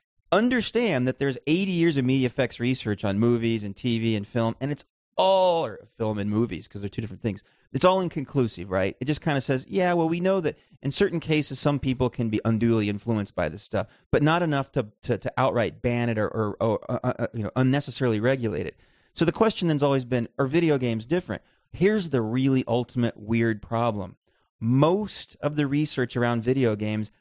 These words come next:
matches the research around other media, which is like, in certain situations, certain kinds of people can be unduly influenced by this, but not in general.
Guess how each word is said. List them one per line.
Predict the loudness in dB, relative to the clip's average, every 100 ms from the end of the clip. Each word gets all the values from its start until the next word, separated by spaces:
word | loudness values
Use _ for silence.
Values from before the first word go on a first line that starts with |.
| -2
matches | 0 0 -2 -4 -6
the | -4 -2
research | -2 -2 -2 0 0
around | 0 0
other | -2 0 0
media, | 2 2 2 2
which | 0 0
is | 0 0
like, | 0 -4 _ _ _ 0
in | 2
certain | 4 2 2
situations, | 0 0 2 2 2 0 -4 -4
certain | -4 -4
kinds | -4 -2 -2
of | -2
people | -2 0 0
can | 0
be | 0 0
unduly | 0 2 2 2 2
influenced | -2 0 0 0 -2
by | -4
this, | -2 -6
but | -2 0
not | 0 0
in | -2
general. | -2 -2 -2 -6